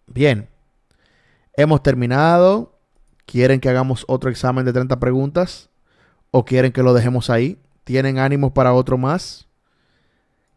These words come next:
¿Quieren hacerlo o no quieren hacerlo? ¿Qué dice el público? Ustedes son los que saben. ¿Lo dejamos aquí? ¿O hacemos otro?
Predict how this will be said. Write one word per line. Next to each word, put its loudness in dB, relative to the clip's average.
¿Quieren 2
hacerlo 0
o 0
no -2
quieren -2
hacerlo? -4
¿Qué 6
dice 2
el 2
público? 2
Ustedes 2
son -2
los 2
que -6
saben. 0
¿Lo 0
dejamos 0
aquí? -4
¿O 0
hacemos 0
otro? -2